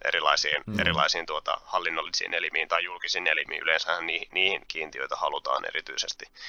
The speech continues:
Speaker 2: Mm.
Speaker 1: niin
Speaker 2: Mm. Se on hyvä kysymys, se on hyvä kysymys. Ja jotenkin niinkö tietyllä tapaa, no tuosta tuli muutenkin,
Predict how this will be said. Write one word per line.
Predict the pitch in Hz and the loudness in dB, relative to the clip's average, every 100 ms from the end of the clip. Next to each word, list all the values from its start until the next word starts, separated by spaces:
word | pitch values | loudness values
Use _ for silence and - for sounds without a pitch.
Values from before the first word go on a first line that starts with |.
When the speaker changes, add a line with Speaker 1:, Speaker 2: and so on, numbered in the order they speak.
| - 104 | -8 -6
Speaker 2:
Mm. | 90 87 78 | -6 -6 -4
Speaker 1:
niin | 87 82 82 | 4 4 4
Speaker 2:
Mm. | 82 85 _ _ _ _ - - - - - - _ - - - - - - - | -4 -12 _ _ _ _ -20 -20 -20 -20 -20 -20 _ -20 -20 -20 -20 -20 -20 -16
Se | - 90 | -8 -4
on | 90 104 | -4 -2
hyvä | 107 101 | 0 0
kysymys, | 101 113 101 85 - - | 0 -2 -2 -4 -8 -8
se | |
on | 82 95 | -6 -4
hyvä | 92 87 | -2 -4
kysymys. | - 104 98 82 - - - - - - - | -4 -4 -4 -6 -10 -18 -20 -20 -20 -18 -4
Ja | 92 85 - - - | 0 0 -4 -20 -12
jotenkin | 95 113 135 120 110 | -4 0 0 0 -2
niinkö | 107 101 | -4 -4
tietyllä | 101 110 110 101 101 | -2 0 0 0 -2
tapaa, | 95 - 98 95 90 82 - - - _ - - - - - - | -4 -4 -2 0 0 -2 -6 -20 -20 _ -20 -20 -20 -20 -20 -8
no | 107 90 | -6 -4
tuosta | 95 87 90 | -6 -8 -6
tuli | 92 92 | -4 -2
muutenkin, | 95 92 92 87 | -2 -2 -4 -6